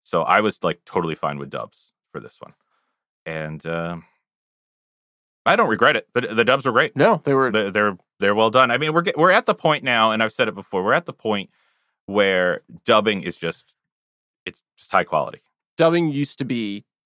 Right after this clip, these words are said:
Speaker 2: god-awful.
Speaker 1: Yeah, when I started watching anime, it, it, the dubbing was not great.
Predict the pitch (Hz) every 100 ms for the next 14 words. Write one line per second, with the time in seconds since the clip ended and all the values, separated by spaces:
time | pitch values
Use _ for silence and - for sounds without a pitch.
0 | _ - 107 104 95 113 - 104 135 139
1 | - - 160 170 175 156 147 139 117 110
2 | 101 98 92 - _ _ _ _ _ _
3 | _ - 101 - 104 - - _ - 92
4 | 101 107 127 127 131 110 113 92 90 87
5 | 87 _ _ _ _ _ _ - 76